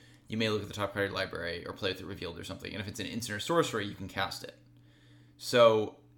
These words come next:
the goal here is, and I, I'm not, it doesn't seem like we have the pieces, though, like, we also do have Gaia's, uh, Blessing, which was an important part of the Tight Sight deck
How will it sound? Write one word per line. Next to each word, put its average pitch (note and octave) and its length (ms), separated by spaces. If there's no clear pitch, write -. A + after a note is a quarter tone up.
the A#2 160
goal C#3 460
here F#2 540
is, G#2 500
and A#2+ 160
I, F#2 560
I'm B2+ 120
not, D3+ 300
it A#2+ 140
doesn't D#3 280
seem D#3 320
like A#2+ 180
we A#2 80
have G#2 260
the G#2 60
pieces, D3 640
though, A2+ 120
like, G#2+ 200
we A2 140
also C#3 340
do B2+ 240
have A#2 300
Gaia's, G#2+ 720
uh, F#2+ 160
Blessing, G2 600
which - 140
was G#2 140
an F#2+ 80
important F#2 340
part F#2+ 200
of - 100
the - 60
Tight F2+ 260
Sight - 320
deck - 240